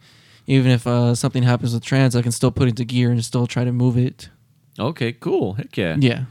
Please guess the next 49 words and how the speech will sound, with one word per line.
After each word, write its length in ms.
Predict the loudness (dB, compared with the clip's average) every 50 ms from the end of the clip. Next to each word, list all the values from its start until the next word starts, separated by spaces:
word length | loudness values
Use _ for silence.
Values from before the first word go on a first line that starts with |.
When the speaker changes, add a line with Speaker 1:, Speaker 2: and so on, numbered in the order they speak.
| -12 _ _ _ _ _ _ _ _ _ _
Speaker 2:
So 200 | -4 -2 0 2
what's 180 | 2 0 0
the 80 | -2 -8
plan 300 | -4 -2 -2 -2 -2 -4
for 100 | -6 -6
this 240 | -4 -4 -6 -6 -8
one? 240 | -10 -10 -10 -12 -18 _ _ -6
I 60 | 0
know 160 | 4 6 6 6
it's 100 | 4 2
the 60 | 0 -2
daily, 400 | 2 4 4 4 4 4 0 -2
but 200 | -2 -4 -6 -4
come 160 | -6 -6 -4
on, 140 | -4 -4 -4
it's 380 | -6 -10 -14 -18 -18 -20 _ _ _ _ _ _ _ 2
Speaker 1:
It's 440 | 4 4 4 2 -2 -6 -6 -8 -10
honestly, 600 | -6 -4 0 0 0 0 0 0 2 2 2 0 -2
the 260 | 0 2 2 2 4
whole 200 | 4 2 2 2
truck 340 | 0 0 0 0 2 2 -2
itself 400 | -4 -4 0 2 0 2 2 0
is 120 | -2 0
in 180 | 0 -2 0 2
really 220 | 4 4 4 6
good 160 | 4 2 0
condition. 600 | 2 2 2 2 2 2 0 0 0 0 0 -4 -6 _ _ _ _ _ _ _ _
So 300 | _ 0 2 2 4 4
I'm 340 | 4 4 2 2 2 0 -2
just 400 | -4 -8 -10 -10 -10 -10 -12 -6 -2
in 280 | -2 -2 -2 -2 -8 _ _ _ _ -20 -20 _
the 80 | -20 _ _
body 280 | -2 0 0 2 0 0
straight 280 | -2 -4 -2 -2 -2
and 80 | 0 2
everything. 540 | 0 0 0 -2 -2 -2 -2 -2 -2 -4 -8 _ _ _ _ _ _ _ _ _ -4
Um, 680 | -2 0 0 2 2 2 2 2 0 0 -2 -4 -8 _ _ _ _ _ _ _ _ _ _
probably 320 | 0 2 4 4 4 2
do 180 | 4 4 2 2
some 420 | 2 0 -2 0 0 0 -2 -2 -2 0
L 160 | 2 2 2
E 80 | 2
D 240 | 2 2 2 2 2
headlights 520 | 2 2 2 2 2 2 2 2 0 -4 -6
'cause 140 | -4 -4 -4
it's 100 | -4 -4
still 200 | -2 0 0 2
got 200 | 0 0 -2 -2
the, 280 | -2 -2 -2 -2 -4